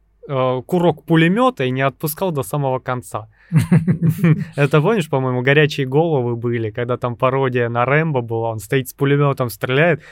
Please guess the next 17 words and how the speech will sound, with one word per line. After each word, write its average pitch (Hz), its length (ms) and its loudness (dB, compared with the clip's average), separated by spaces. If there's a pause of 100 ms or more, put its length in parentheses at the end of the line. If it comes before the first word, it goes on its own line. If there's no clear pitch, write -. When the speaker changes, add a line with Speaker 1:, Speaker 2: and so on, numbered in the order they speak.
(100)
Speaker 1:
в 131 160 -6
горе 151 320 6
гильз, 147 460 -2
вот 127 180 -2
так 135 120 4
Speaker 2:
Да, 180 60 8
да, 175 100 8
Speaker 1:
вот 147 180 6
Speaker 2:
да, 147 140 4
Speaker 1:
уже. 135 200 4
Speaker 2:
да, 147 140 -2
да, 143 340 0
да. 180 280 2
Speaker 1:
<laughs> 165 320 6
Великолепное 151 840 4
кино. 123 440 0 (580)
Ну, 202 480 0